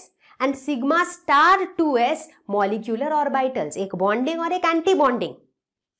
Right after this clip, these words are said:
क्लियर? अब पी की बात करते हैं। अब पी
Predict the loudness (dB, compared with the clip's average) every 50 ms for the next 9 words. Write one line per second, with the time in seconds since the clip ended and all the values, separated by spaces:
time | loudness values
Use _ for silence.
0 | -16 _ -4 0 2 2 2 2 0 -6 -18 _ _ _ _ _ _ _ -20 -20
1 | _ _ _ _ _ 0 0 0 0 -4 _ 6 6 6 6 4 0 -2 -2 -4
2 | -6 -10 -16 -16 -16 -18 -20 -20 -20 _ _ _ _ -20 -20 -20 -6 -2 -2 -2
3 | 0 2 4 6